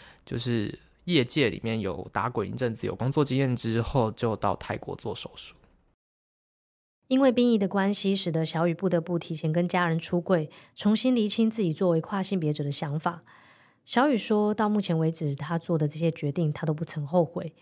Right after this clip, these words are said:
Speaker 2: 但如果真的要说人生当中有哪个时刻出现过后悔的情绪，他说那是在更早之前，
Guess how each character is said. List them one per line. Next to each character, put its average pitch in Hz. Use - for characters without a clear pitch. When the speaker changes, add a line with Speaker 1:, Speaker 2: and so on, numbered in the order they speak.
Speaker 2:
但 226
如 202
果 196
真 226
的 240
要 190
说 180
人 156
生 175
当 175
中 175
有 147
哪 139
个 175
时 -
刻 160
出 175
现 175
过 170
后 185
悔 160
的 151
情 143
绪， 151
他 196
说 180
那 180
是 -
在 165
更 208
早 135
之 156
前， 151